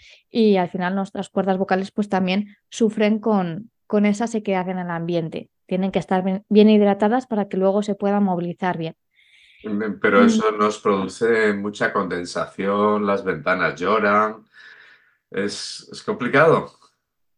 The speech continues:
Speaker 1: No, hombre, la, eh, si, no se trata de poner el humidificador toda la noche, o incluso si quieres, en lugar de poner el humidificador como tal, eh, puedes poner un recipiente con, con agua y que el, ese mismo calor que hay en la habitación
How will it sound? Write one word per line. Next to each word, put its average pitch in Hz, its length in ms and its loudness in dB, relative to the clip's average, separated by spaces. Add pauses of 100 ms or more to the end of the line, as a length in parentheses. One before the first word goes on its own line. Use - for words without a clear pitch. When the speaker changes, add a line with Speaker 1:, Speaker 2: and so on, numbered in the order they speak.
(400)
Speaker 1:
No, 196 140 2
hombre, 190 360 4
la, 175 160 -2
eh, 190 140 -4
si, - 220 -12
no 175 380 -2
se 196 180 4
trata 208 320 6
de 190 240 4
poner 190 320 0
el 185 160 2
humidificador 185 520 -2
toda 180 140 -2
la 175 60 -2
noche, 180 320 -4
o 208 220 2
incluso 202 380 0
si 175 200 -10
quieres, 196 400 0
en 208 200 0
lugar 175 260 2
de 180 80 0
poner 185 240 -2
el 185 60 0
humidificador 185 580 -2
como 180 260 -4
tal, 262 220 0 (400)
eh, 175 580 2
puedes 185 160 -2
poner 190 180 -4
un 185 60 -6
recipiente 185 560 -2
con, 180 380 -2
con 185 220 0
agua 240 400 0 (760)
y 220 200 2
que 185 380 0
el, 180 280 -4
ese 185 260 -4
mismo 190 260 -2
calor 190 280 2
que 196 160 0
hay 185 160 0
en 185 60 -2
la 185 60 0
habitación 214 480 -4